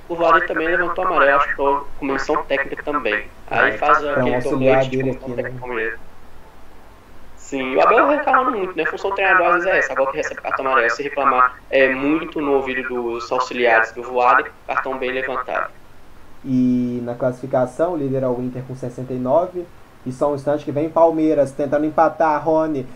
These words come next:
Speaker 2: levantou, subiu a Arboleda pra afastar o perigo. São Paulo tenta responder, pode vir contra-ataque, hein?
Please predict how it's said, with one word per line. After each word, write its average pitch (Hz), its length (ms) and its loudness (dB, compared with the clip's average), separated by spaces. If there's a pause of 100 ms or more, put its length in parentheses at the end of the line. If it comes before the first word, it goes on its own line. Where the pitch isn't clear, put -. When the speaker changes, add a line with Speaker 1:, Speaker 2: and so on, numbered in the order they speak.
Speaker 2:
levantou, 180 720 6
subiu 214 640 6
a 190 60 8
Arboleda 151 480 2
pra 147 100 0
afastar 143 320 2
o 143 80 2
perigo. 143 440 -4
São 135 180 -4
Paulo 143 200 6
tenta 147 200 -2
responder, 147 480 -4
pode 135 240 -4
vir 123 80 -10
contra-ataque, 135 580 -4
hein? 135 120 -8